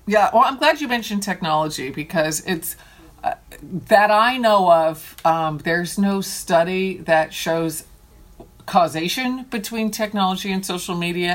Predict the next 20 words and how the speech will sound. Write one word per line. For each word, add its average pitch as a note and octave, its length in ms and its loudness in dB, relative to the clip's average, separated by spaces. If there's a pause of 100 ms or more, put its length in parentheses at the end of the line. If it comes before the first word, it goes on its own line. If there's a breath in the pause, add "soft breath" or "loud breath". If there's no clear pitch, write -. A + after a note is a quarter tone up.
and D#3 100 -4
increased E3 480 -6
stress D#3+ 300 -2
levels, D#3 340 0 (300 loud breath)
but F#3 140 -4
there F3+ 100 2
sure C4+ 260 0
is G3+ 120 -2
a F3 60 0
lot D#3+ 200 4
of C#3+ 80 -4
correlation. D3 800 0
In E3 120 -4
other G#3 200 2
words, D3+ 260 -4 (400 loud breath)
um, D#3 420 2 (240)
with G3+ 300 0
the F#3+ 220 -4
advent G3 640 2
of D#3 540 2